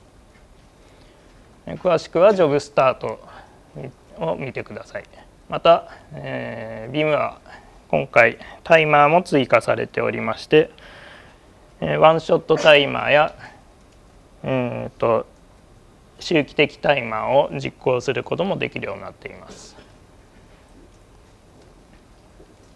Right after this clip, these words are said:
えー、続きまして、パーシャル、ラムダ、クロージャーです。えー、こちらは、まあ、ビムの、えー、関数に関する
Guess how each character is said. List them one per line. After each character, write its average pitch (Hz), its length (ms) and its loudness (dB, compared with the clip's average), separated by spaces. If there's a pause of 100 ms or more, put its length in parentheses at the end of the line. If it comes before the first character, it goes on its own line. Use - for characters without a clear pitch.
(1040)
え 156 200 -6
ー、 - 40 -10
続 175 240 -2
き 196 120 -2
ま 185 160 8
し - 140 -4
て、 185 340 6 (500)
パ 180 200 8
ー - 20 6
シ - 160 0
ャ 120 60 6
ル、 107 260 -8
ラ 147 160 6
ム 131 140 -2
ダ、 107 200 -10
ク - 120 -8
ロ 143 160 4
ー - 20 -14
ジ 131 100 -10
ャ 104 200 -6
ー 110 40 -14
で 113 120 -16
す。 - 240 -20 (800)
え 165 160 -6
ー、 - 40 -8
こ 170 140 -2
ち 202 160 -2
ら 202 140 10
は、 196 340 8 (380)
ま 175 160 -2
あ、 147 80 -2
ビ 160 120 -2
ム 175 140 2
の、 180 340 2 (540)
え 139 300 -8
ー、 - 20 -20
関 180 220 4
数 180 180 0
に 139 160 -2
関 127 240 -2
す 127 140 -8
る 110 340 -6